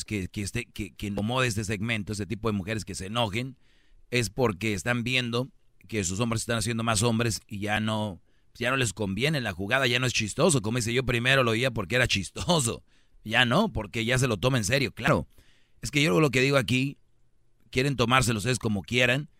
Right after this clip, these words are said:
pero se lo toman en serio es mejor. Eh, violencia a la mujer, dice, hay violencia a la mujer. Y, y vean qué, qué cosas de la vida, ¿no?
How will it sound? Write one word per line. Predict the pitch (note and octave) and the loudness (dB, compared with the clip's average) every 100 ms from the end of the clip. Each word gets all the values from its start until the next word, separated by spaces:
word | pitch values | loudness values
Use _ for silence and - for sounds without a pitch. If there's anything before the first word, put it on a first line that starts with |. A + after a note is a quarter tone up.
| _ _ - | _ _ -6
pero | A2+ | -2
se | G#2+ A#2 | 0 0
lo | G#2+ | 0
toman | B2 B2 | 0 0
en | G#2+ | -2
serio | F2 A#2 A2 | -2 -2 -4
es | |
mejor. | G2 E2+ F2+ C2 - _ _ _ _ _ _ _ _ - | -8 -12 -12 -14 -18 _ _ _ _ _ _ _ _ 2
Eh, | C#3 C3+ C3+ | 6 6 4
violencia | B2+ C#3+ D#3+ G3+ C#3+ D3+ | 2 2 4 2 4 4
a | |
la | C#3+ | 4
mujer, | C3+ A#2 D#3 D3 | 4 2 2 4
dice, | C#3 G#2 G2+ - | 2 0 -4 0
hay | C#3 | 2
violencia | C#3 C3 B2 C#3+ A#2 B2 | 4 2 4 2 2 0
a | |
la | A2 | 0
mujer. | A2 F#2 B2+ A#2 - _ | -2 0 0 0 -4 _
Y, | - C3 | -8 -4
y | C3 | 0
vean | D3 G#3+ G3+ | 0 0 -2
qué, | - - | -8 -10
qué | D3 | -4
cosas | D#3 D#3 D3 | 2 4 6
de | A#2 | 4
la | A#2 | 4
vida, | A2+ C#3 G#2+ | 6 4 2
¿no? | G2 D3+ | -2 -4